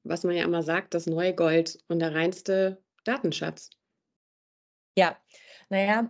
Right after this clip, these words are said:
Speaker 2: was sind die Herausforderungen? Warum ist das eigentlich so?
Speaker 1: Mhm.
Speaker 2: Und ich meine, das möchte mal keiner so richtig gerne aussprechen, aber man muss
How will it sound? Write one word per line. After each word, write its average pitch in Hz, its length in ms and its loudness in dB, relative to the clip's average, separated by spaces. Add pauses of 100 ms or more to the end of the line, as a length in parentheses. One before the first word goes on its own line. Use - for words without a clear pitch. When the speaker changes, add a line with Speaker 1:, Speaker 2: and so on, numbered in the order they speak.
(140)
Speaker 2:
was 196 220 -2
sind 247 120 -2
die 240 100 0
Herausforderungen? 240 720 0
Warum 185 240 -2
ist 202 160 -8
das 262 80 -4
eigentlich 226 480 -4
so? 240 320 -2 (220)
Speaker 1:
Mhm. 190 380 -2
Speaker 2:
Und 190 500 2
ich 240 100 -8
meine, 190 160 -2
das 196 140 -2
möchte 226 240 -2
mal 190 140 -2
keiner 208 300 -4
so 190 60 -4
richtig 196 320 -6
gerne 160 260 0
aussprechen, 185 840 0
aber 180 180 0
man 180 200 -2
muss 214 340 -6